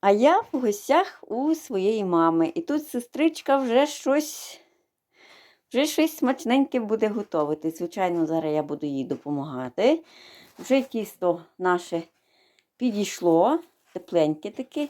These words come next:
ніжне. Ось вона мішечком так накриває, щоб воно, напевно, зверху не...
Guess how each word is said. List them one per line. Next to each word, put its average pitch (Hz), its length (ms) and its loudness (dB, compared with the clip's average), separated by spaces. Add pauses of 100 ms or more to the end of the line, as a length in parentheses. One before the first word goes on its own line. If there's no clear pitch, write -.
ніжне. 180 560 0 (460)
Ось 208 220 -8
вона 190 180 2
мішечком 208 580 0
так 269 240 -4
накриває, 269 600 0
щоб 233 260 -10
воно, 214 160 -6
напевно, 196 480 -4
зверху 180 600 0 (640)
не... 202 800 0